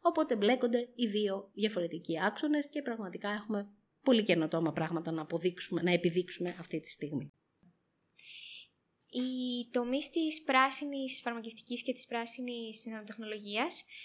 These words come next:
Speaker 2: ε, ακούγονται πολύ διαφορετικοί νέοι και ενδιαφέροντες. Θα μπορούσατε να μας πείτε κάποιες εφαρμογές ή ποια είναι η τάση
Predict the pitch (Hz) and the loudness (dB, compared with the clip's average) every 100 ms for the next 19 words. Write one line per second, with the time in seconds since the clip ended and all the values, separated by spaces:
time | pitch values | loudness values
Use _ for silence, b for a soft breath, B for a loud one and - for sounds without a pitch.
0 | B B B 240 240 240 233 247 285 330 | B B B -4 -4 -2 0 0 2 2
1 | 311 311 311 320 330 294 277 262 240 233 | 2 0 -2 0 -2 -2 0 0 -2 -6
2 | - 240 240 233 220 220 220 226 214 208 | -8 -6 -4 -2 -2 -2 -4 -6 -4 -6
3 | 208 202 - 220 226 220 233 208 190 175 | -8 -10 -6 -4 -2 -2 -2 -2 -2 -6
4 | 190 - B B - 233 294 302 339 311 | -8 -8 B B -4 -2 -2 -2 -4 0
5 | 294 - 277 269 285 277 277 269 269 277 | 0 0 -2 -6 -6 -2 0 0 -2 0
6 | - - 247 254 240 220 208 226 277 302 | 0 2 -2 -2 -4 -4 0 2 2 2
7 | 285 277 277 269 254 254 247 226 233 - | 0 -2 -2 -2 0 0 2 2 4 4
8 | - 226 | 4 0